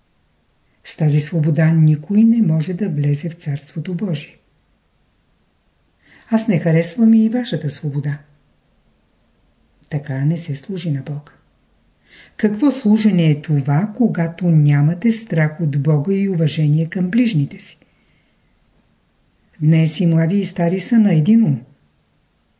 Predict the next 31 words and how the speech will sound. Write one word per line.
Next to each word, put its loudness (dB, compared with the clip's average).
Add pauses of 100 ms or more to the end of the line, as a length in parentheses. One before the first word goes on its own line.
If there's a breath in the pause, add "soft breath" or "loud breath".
(680)
Мислите, -2 (500)
че -2
и 2
аз -4
ще -2
бъда 0
на 2
вашия -6
ум. -6 (1600)
Един 2
ден 2
ще -4
ви -2
оставя -2 (220 loud breath)
сами 0
да 2
се 2
занимавате 4
в -8
школата. -2 (1500)
Ще -6
се -2
разправяте -2
кой 2
е -2
по-близо 0
до 0
мене 4
и -2
кой 0
по-далече. 0